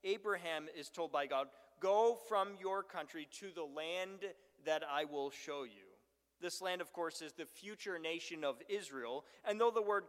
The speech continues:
call never actually shows up in the whole story of Abraham, it looks like God is calling him to a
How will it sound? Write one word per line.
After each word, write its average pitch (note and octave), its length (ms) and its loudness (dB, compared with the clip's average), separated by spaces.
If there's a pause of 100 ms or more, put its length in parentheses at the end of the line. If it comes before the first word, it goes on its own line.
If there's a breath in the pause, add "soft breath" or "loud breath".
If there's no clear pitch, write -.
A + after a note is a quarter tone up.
call A3 500 2
never G3+ 580 2
actually F#3+ 340 0
shows F3+ 340 -2
up A3 200 6
in F3+ 120 -8
the E3+ 80 4
whole G3+ 220 0
story F#3+ 280 -4
of D#3 80 -6
Abraham, F3+ 420 -2 (280 loud breath)
it G#3+ 260 -2
looks A#3+ 520 -6
like F3 320 4 (300 loud breath)
God F#3+ 240 6
is F3 200 -4
calling A#3 400 2
him G3 240 -6
to F3+ 220 0
a D3+ 60 2